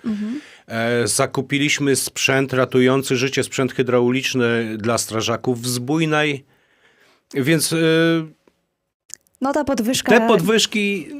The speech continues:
Speaker 2: n-, nie zostają przejedzone, tak jak się niektórym wydaje, ale naprawdę inwestujemy. No, w tym roku też, e, ustawodawca zmusił nas do wymiany,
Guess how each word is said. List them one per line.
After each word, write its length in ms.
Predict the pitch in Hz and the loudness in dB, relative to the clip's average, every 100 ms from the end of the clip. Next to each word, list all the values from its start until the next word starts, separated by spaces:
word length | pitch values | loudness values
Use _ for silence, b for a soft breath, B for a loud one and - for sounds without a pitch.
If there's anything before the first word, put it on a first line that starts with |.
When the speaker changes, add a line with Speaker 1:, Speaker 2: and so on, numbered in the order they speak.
| - | -4
Speaker 2:
n-, 220 | 180 190 180 | -2 -2 -4
nie 300 | 202 190 190 | 0 4 6
zostają 560 | 190 175 190 190 180 | 4 2 2 4 2
przejedzone, 640 | - - 165 165 175 175 170 | 0 2 4 4 4 4 4
tak 160 | 165 | 2
jak 120 | 160 - | -2 -2
się 140 | 165 | -2
niektórym 460 | 156 135 165 156 147 | -2 -2 0 0 0
wydaje, 460 | 151 147 151 147 | -2 0 2 2
ale 200 | 139 135 | 2 2
naprawdę 420 | 131 127 135 127 139 | 0 2 0 0 0
inwestujemy. 680 | 127 127 - 131 143 151 | 0 -2 0 0 2 0
No, 120 | 120 110 | 0 -2
w 80 | |
tym 160 | - 123 | 0 0
roku 240 | 131 131 | 0 -2
też, 280 | 123 131 - | 0 0 0
e, 440 | 127 123 120 120 120 | -2 -2 0 -2 -4
ustawodawca 800 | - 127 113 117 135 131 127 113 | -4 -4 -4 -2 -2 -2 -4 -4
zmusił 460 | 113 131 127 123 | -2 -2 -2 -4
nas 360 | 120 113 117 107 | -2 -2 -4 -2
do 140 | 110 | -4
wymiany, 640 | 107 113 113 113 110 107 | -2 -4 -2 -2 -2 -6